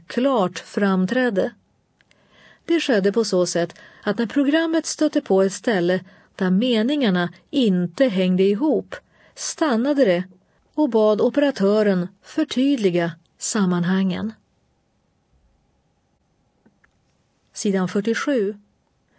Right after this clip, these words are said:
Hur påverkade då detta förståelsen? Samtliga läsare, vare sig de hade goda eller begränsade förkunskaper inom det aktuella ämnesområdet, gynnades av en text med ökad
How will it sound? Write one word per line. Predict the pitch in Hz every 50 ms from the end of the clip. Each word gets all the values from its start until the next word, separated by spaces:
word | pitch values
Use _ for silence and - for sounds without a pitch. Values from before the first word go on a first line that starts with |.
| _ _ _ - - _ _
Hur | _ - 320 339 330 320 302
påverkade | - - - - 294 285 277 285 320 320 320 311 - 330 294 240
då | 185 180 185 185
detta | 185 202 170 160 - - 170 165 160 160 - _ _
förståelsen? | - - 220 214 - - 294 294 277 247 180 175 165 - - 202 214 214 220 - _ _ _ _ _ _ _ _ _ _ _ _ _ _ _
Samtliga | - - - 311 285 262 262 254 - 302 294 302 285
läsare, | 247 208 180 165 160 - - 180 175 175 180 180 - - - - - - - _ _
vare | 269 277 285 302 311
sig | - - 339 320
de | 277 220 202
hade | 190 180 175
goda | 170 170 214 226 202 175 175 180 240 247 247 - - - _ _
eller | - 196 202 208
begränsade | 196 233 240 214 254 277 320 330 320 294 - - 190 175 175 170
förkunskaper | 165 - - 220 196 180 175 - - 190 185 180 - 269 285 302 294 - - 185 175 175 - - - - _ _
inom | - 226 202 196 196 196 190 185
det | 170 214 226
aktuella | 226 - - - 262 214 180 165 165 170 170 165 165 - _
ämnesområdet, | 254 240 196 180 170 165 160 - 175 175 170 175 175 175 175 175 175 175 - - _ _ _ _ _ _ _ _ _ _
gynnades | 254 262 285 285 277 285 311 339 302 330 302 - - -
av | - - 247 240
en | 233 220
text | 202 - 185 180 175 - - - -
med | 185 180 175
ökad | - 233 233 196 180 170 165 - - 254 226 185 170